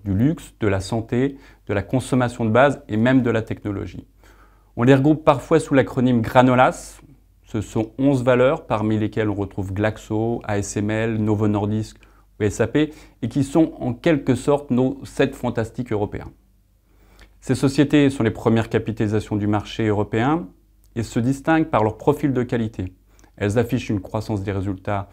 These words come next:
supérieure à la moyenne, des marges élevées et du pricing power grâce à leur position dominante sur leur marché.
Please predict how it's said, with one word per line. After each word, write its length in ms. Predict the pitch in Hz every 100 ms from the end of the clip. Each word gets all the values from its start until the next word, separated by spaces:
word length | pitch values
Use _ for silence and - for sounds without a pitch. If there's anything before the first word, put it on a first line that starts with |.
| - _
supérieure 520 | - - 110 113 101 98
à 20 |
la 100 | 98
moyenne, 520 | 98 101 123 160 165 - _ _ _
des 100 | 113
marges 240 | 104 104 104
élevées 480 | 107 107 135 - 135
et 60 |
du 160 | 120 123
pricing 580 | - - 123 - 131 113
power 380 | 117 113 123 151
grâce 440 | 104 - 123 139
à 60 | 120
leur 140 | 110
position 500 | - 113 107 - 127
dominante 640 | 127 110 107 107 117 139 -
sur 220 | - 110
leur 120 | 104
marché. 380 | 104 101 - 95